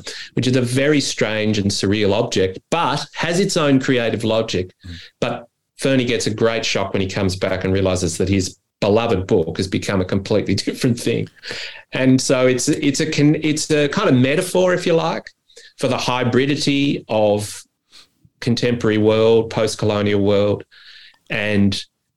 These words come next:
Speaker 1: the co-, it talks about connections between Australia and America,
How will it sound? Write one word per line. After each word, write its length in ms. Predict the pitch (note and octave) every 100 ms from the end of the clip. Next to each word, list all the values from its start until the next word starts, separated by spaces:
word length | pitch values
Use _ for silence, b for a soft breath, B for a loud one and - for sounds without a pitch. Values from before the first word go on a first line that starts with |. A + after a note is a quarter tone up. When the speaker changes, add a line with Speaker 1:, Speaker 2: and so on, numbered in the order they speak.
| -
Speaker 1:
the 80 | G2+
co-, 140 | -
it 260 | G2+ A2 -
talks 400 | - A#2 A#2 -
about 280 | A#2 G#2+ -
connections 580 | A2+ A2 - A2+ G#2
between 340 | G#2 G2 G#2+ G#2
Australia 480 | - - G2+ G2+ G2
and 100 | G2
America, 600 | G2 F#2+ F#2+ G2 G2+